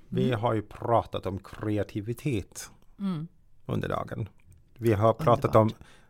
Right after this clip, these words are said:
Speaker 1: om böcker, jag och du.
Speaker 2: Mm. Och som sagt var, jag försöker ju läsa. Jag har alltid någon liten bok på lut. Jag tycker det är väldigt avkopplande att läsa några rader innan man ska gå och sova.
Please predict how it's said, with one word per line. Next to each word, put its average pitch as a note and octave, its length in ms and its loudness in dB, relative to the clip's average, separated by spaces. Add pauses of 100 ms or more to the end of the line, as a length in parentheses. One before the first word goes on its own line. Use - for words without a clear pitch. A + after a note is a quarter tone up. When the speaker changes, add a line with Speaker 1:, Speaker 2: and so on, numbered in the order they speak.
Speaker 1:
om A#2 220 0
böcker, - 440 -4
jag - 180 -8
och - 80 -10
du. - 180 -10 (200)
Speaker 2:
Mm. G#3 180 -4 (1500)
Och - 520 -8
som G#3+ 240 -4
sagt A3 320 -6
var, - 220 -8 (160)
jag F#3+ 520 -8
försöker - 560 -10
ju - 100 -8
läsa. - 500 -10 (800)
Jag E3 80 -10
har E3+ 100 -4
alltid D3 360 -6
någon C#3+ 160 -4
liten C#3+ 400 -10
bok D3 500 -10
på E3 120 -6
lut. D#3+ 460 -4 (140)
Jag E3 140 -10
tycker D#3 220 -10
det D3 60 -10
är C#3 40 -10 (180)
väldigt D#3 800 -2
avkopplande - 840 -10
att - 240 -14
läsa - 360 -10 (1400)
några - 280 -4
rader D3 300 -8
innan D3+ 220 -10
man D3+ 100 -8
ska - 140 -8
gå E3+ 100 -6
och F#3 80 -4
sova. C4 340 -4